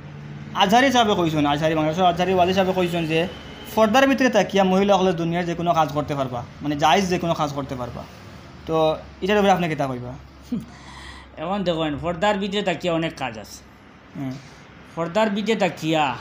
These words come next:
Speaker 2: এখন আমি হিজাব উজাব ফরিয়া,
Speaker 1: হুম।
Speaker 2: পর্দার ভিতরে হিজাব উজাব ফরিয়া আমি আমার লাগা-, লাগাবাড়ি চাচারো ভাইয়ের লোকে তো কানুগুলা দিলে
Speaker 1: ওটা already না জায়েজও।
Speaker 2: জায়েজ কাজ করতে পারবা।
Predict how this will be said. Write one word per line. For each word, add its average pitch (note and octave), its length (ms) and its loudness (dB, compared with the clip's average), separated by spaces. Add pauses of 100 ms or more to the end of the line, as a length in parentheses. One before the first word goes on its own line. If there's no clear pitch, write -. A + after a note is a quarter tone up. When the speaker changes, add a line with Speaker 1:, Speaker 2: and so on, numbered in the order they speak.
(140)
Speaker 2:
এখন F#3 220 0
আমি F#3+ 220 2
হিজাব E3 280 2
উজাব F#3 300 2
ফরিয়া, B2+ 360 -6 (300)
Speaker 1:
হুম। C#3 260 -4 (180)
Speaker 2:
পর্দার D3 340 -2
ভিতরে D#3+ 260 -4
হিজাব D3 320 -4
উজাব E3 260 -2
ফরিয়া C3+ 360 -4 (400)
আমি D3+ 180 -4
আমার E3 220 0
লাগা-, D#3 500 -2
লাগাবাড়ি D#3 360 -2
চাচারো E3 360 -2
ভাইয়ের D#3+ 200 0
লোকে D#3 140 -4
তো C#3+ 140 -8
কানুগুলা C#3 380 -4
দিলে A2+ 280 -10 (1200)
Speaker 1:
ওটা G3+ 200 2
already G#3 220 4
না D3+ 100 4
জায়েজও। C#3+ 440 0 (1800)
Speaker 2:
জায়েজ E3+ 360 2
কাজ E3 180 0
করতে C#3 220 -8
পারবা। G2+ 260 -10